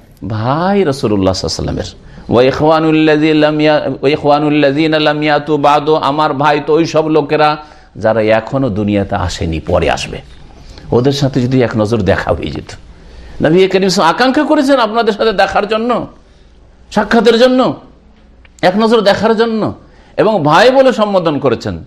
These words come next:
সাল্লাল্লাহু আলাইহি ওয়াসাল্লামের পক্ষ থেকে ভাই সম্বোধন করা হয়েছে। বিদআতপন্থীরা এটাকে এমন বিকৃত করে পেশ করে, আর সহিহ আকীদার ভাইদের বিরুদ্ধে তার বিষোদ্গার করে যে, "দেখো, দেখো, দেখো, এরা কত বেয়াদব যে রসুলকে ভাই বলছে,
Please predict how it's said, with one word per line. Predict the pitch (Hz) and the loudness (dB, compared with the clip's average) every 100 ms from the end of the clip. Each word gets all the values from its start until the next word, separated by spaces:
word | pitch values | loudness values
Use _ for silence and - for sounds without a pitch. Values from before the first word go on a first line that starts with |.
| - | -12
সাল্লাল্লাহু | 113 107 | -8 -2
আলাইহি | 135 | 0
ওয়াসাল্লামের | 202 202 208 196 226 | 0 -2 0 0 0
পক্ষ | 202 - 226 | -2 0 0
থেকে | 226 220 | 2 2
ভাই | 147 143 | 2 0
সম্বোধন | 135 117 104 - | -2 -2 -4 -6
করা | 78 | -8
হয়েছে। | 80 80 - - _ _ - - - - | -10 -14 -18 -20 _ _ -20 -20 -12 -2
বিদআতপন্থীরা | 160 226 277 277 269 285 240 277 269 | 2 4 4 2 0 2 4 4 4
এটাকে | 240 214 247 240 190 | 2 2 0 2 0
এমন | 175 180 220 185 | 2 0 -2 -2
বিকৃত | 214 233 262 220 | -4 0 -2 0
করে | - 226 202 | 0 0 -2
পেশ | 202 208 - | 0 -2 -2
করে, | 190 143 131 | 0 2 2
আর | 151 151 | 0 -2
সহিহ | 170 185 175 | -2 0 0
আকীদার | 156 175 165 151 | 0 -2 -2 -2
ভাইদের | 135 170 165 185 214 214 - - - | 0 0 0 -2 -4 -6 -16 -14 0
বিরুদ্ধে | 147 208 185 185 | 2 4 2 0
তার | 196 180 | 2 0
বিষোদ্গার | 156 180 208 185 180 175 | 0 -2 -2 -2 0 0
করে | 170 165 160 | 2 2 2
যে, | 170 190 | 0 -2
"দেখো, | 214 233 | -2 -2
দেখো, | 277 269 254 | 0 0 2
দেখো, | 226 240 233 233 - - - - | -2 -2 2 0 -2 -16 -20 -2
এরা | 196 233 | 2 4
কত | 240 233 277 311 | 2 0 2 2
বেয়াদব | 277 220 247 240 226 254 277 254 214 | 0 0 2 2 4 6 4 4 -2
যে | 226 240 226 | 2 4 4
রসুলকে | 226 240 247 240 | 2 2 0 2
ভাই | 214 180 | 4 4
বলছে, | 151 117 | 2 -2